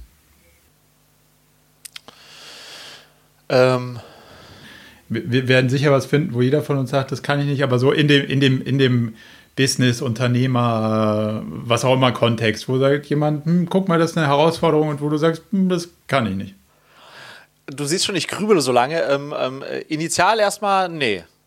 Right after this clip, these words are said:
Speaker 1: <laughs> Und ich grinse auch. Initial würde ich sagen, äh, ich würde erstmal von mir selbst behaupten, dass ich alles kann.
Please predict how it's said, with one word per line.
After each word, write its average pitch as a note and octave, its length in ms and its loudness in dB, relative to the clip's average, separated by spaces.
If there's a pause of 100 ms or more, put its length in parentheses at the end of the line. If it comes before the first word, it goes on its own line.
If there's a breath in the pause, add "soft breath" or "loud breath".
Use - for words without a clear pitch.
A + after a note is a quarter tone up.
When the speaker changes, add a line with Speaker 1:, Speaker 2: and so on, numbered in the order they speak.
(140)
Speaker 1:
<laughs> - 400 -20
Und D#3 160 -2
ich - 180 -4
grinse G3+ 560 2
auch. F3+ 260 0 (560 loud breath)
Initial D#3+ 520 0
würde G#3+ 140 -10
ich F#3+ 60 -10
sagen, F#3+ 260 0
äh, D3+ 240 2
ich D3+ 220 -8
würde E3 180 2
erstmal D#3+ 540 0
von E3 160 -2
mir D#3 80 -2
selbst D#3+ 200 0
behaupten, D#3 200 -2
dass C#3+ 140 -6
ich C#3 140 -8
alles B2+ 300 -4
kann. E3 460 -6